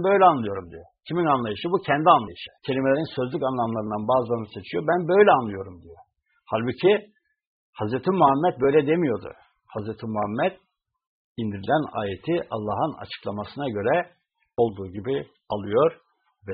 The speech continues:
sorulduğu zaman da "Budur." diyordu. Kendi gayreti, kendi içtihadı değildi. Ayetlerin gönderilmesi ilka sözüyle ifade ediliyor. İlka sözüne baktığımız zaman nedir? Bırakma, bırakılma,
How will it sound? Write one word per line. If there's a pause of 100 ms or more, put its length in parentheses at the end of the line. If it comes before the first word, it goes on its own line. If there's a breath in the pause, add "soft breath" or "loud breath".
(140)
sorulduğu
zaman
da (240)
"Budur."
diyordu. (340)
Kendi (160)
gayreti,
kendi
içtihadı
değildi. (300)
Ayetlerin
gönderilmesi (320)
ilka (160)
sözüyle (100)
ifade
ediliyor. (600)
İlka (140)
sözüne
baktığımız
zaman (440)
nedir? (280 soft breath)
Bırakma, (600)
bırakılma,